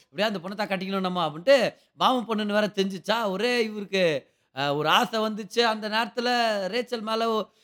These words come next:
ஒரு பாசம், ஒரு பிரியம். ஃபைனலா ரேச்சலை கல்யாணம் பண்ணிக்கிறார். அப்போ ஒரு தேவ மனுஷன் இந்த யாக்கோபு தன்னுடைய மனைவியை எங்க கண்டடைஞ்சார்? ஒரு கிணறு கிட்ட, துறவு.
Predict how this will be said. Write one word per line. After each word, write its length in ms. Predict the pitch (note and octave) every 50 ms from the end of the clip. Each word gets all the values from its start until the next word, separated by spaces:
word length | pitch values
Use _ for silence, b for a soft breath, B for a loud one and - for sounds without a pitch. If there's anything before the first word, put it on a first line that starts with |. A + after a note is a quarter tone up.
| _ _
ஒரு 280 | - G3 G3+ G3+ G3 F3+
பாசம், 420 | - - G#3+ A#3 B3 - - A#3+
ஒரு 220 | A#3 A#3 A#3 A3 F#3+
பிரியம். 680 | - G3+ B3 B3 C4 C4 C4+ C#4+ D4 C#4+ C#4 C4+ B3+ - -
ஃபைனலா 420 | A#3+ C#4+ D#4 D4 D4 D4 C#4+ D4 C#4
ரேச்சலை 360 | C#4 C#4+ C#4+ C#4+ D4 C#4 C#4
கல்யாணம் 460 | C#4 C#4 C4+ C#4+ C#4+ C#4+ C4 C#4 C#4
பண்ணிக்கிறார். 340 | C#4 C4+ C#4 C4+ A#3 - -
அப்போ 320 | - - F#3 F#3 B3+ C#4 D4
ஒரு 180 | C#4+ C4 A3
தேவ 420 | - B3+ C#4+ D#4 D#4+ D4 C4 B3 A3
மனுஷன் 380 | G#3+ - - A#3+ C#4 D4+ C4
இந்த 40 | A3
யாக்கோபு 720 | F#3 F#3 G3+ B3+ - - - G3 F3+ E3+ B3+ C#4 C4+ G3+ - - _ _ _ _ _
தன்னுடைய 360 | - A#3+ B3 G#3+ G#3+ G3+ G3
மனைவியை 440 | G3 A3+ C4 D4+ D#4+ D4 D4 C#4+ B3
எங்க 200 | C4 C#4+ D4+ C#4+
கண்டடைஞ்சார்? 760 | - B3 C4 C4 C4+ D#4 D4+ D4+ C4+ G#3+ B3+ A3+ F3 C#3+ - _ _ _ _ _ _ _
ஒரு 300 | - B3 C4+ C4+ A#3 F#3+
கிணறு 360 | A3 D4 D#4 E4 F4 E4+ C#4+
கிட்ட, 520 | D4+ B3 - A#3 G3 F3 C#3+ A2+ - _ _
துறவு. 640 | - C#4 D4 D4 C#4 C4+ C4+ B3 G3+ D#3 A2 -